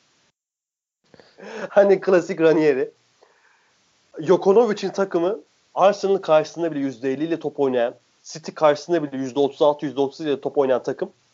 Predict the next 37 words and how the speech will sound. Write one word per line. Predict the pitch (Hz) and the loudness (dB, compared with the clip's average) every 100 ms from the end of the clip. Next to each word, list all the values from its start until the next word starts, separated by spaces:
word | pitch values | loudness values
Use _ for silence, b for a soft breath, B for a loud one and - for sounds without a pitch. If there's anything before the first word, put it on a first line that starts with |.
| _ - | _ -2
Evinde | 160 190 196 214 - - | 0 0 4 4 4 -4
Southampton'a | - 160 165 196 185 165 151 | 0 2 4 2 -2 -2 -2
yüzde | 156 151 135 | -2 -4 -2
otuz | 135 - | -2 -4
iki | 131 131 | -6 -6
ile | |
top | 120 113 | -4 -6
oynadı. | 101 98 233 - _ _ _ _ _ _ _ - | -6 -6 -6 -8 _ _ _ _ _ _ _ -14
Üç | 220 - | -12 -6
iki | - 233 | 4 6
aldı. | 175 165 233 - - | 6 4 0 -2 -14
Üç | 196 - | -14 0
puanı | 165 151 | 2 2
cebine | 143 143 147 | 0 0 -2
koydu. | 165 196 | -2 -4
Mitrovic | 196 170 165 156 | -4 -4 -4 -6
iki | 147 - | -12 -4
tane | 180 170 | 0 2
attı. | 180 - 226 - _ _ _ _ _ _ _ _ _ - | 0 -4 -14 -14 _ _ _ _ _ _ _ _ _ -10
İlk | 185 160 | -4 2
golleri | 170 156 147 | 4 4 2
de, | 127 | 0
şu | - | -6
ilk | 160 160 | -10 -4
golü | 156 127 | -2 0
yanlış | 123 117 - | 0 0 -2
hatırlamıyorsam | - 117 120 | -6 -6 -6
çok | 113 160 | -4 -2
güzel | 143 135 | 2 2
bir | - | 2
pas | 135 - | -4 -4
trafiğiyle | 135 - 123 127 | -10 -8 -8 -8
ilk | 156 | -2
golü | 165 165 | 2 2
attılar. | 156 160 190 - _ _ - 135 | 0 -2 -2 -4 _ _ -6 2
Ryan | 151 175 | 2 2
Sessegnon | 170 165 196 165 123 | 0 0 0 0 -2